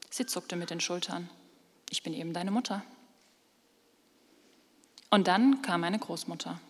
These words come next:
Als meine Mutter ihr die Tür öffnete, atmeten wir ein und nicht wieder aus.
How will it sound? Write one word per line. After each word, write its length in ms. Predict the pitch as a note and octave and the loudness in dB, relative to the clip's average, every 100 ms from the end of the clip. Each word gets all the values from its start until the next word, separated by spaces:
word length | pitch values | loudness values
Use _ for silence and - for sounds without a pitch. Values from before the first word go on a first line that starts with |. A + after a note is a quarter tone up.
| - _ - _ - - - _ - | -20 _ -20 _ -20 -20 -20 _ -6
Als 160 | A#3 G#3+ | 0 4
meine 220 | A3 G3+ | 6 8
Mutter 300 | G3+ A#3+ G3+ | 8 6 6
ihr 160 | F#3 F#3 | 0 0
die 100 | F#3 | -2
Tür 320 | - A3 G3+ | 2 4 4
öffnete, 600 | F3+ - E3+ D#3+ E3+ E3 - | 4 0 -4 -6 -6 0 6
atmeten 600 | G#3 - G#3 G3+ G3 F3 | 6 8 2 2 0 0
wir 240 | E3 - | -4 0
ein 260 | G3 G3 - | 0 0 0
und 240 | F#3 D#3+ | -4 -2
nicht 260 | F#3 - F#3 | -2 -2 -2
wieder 240 | F3 - | 0 0
aus. 300 | E3 F3 | 0 -2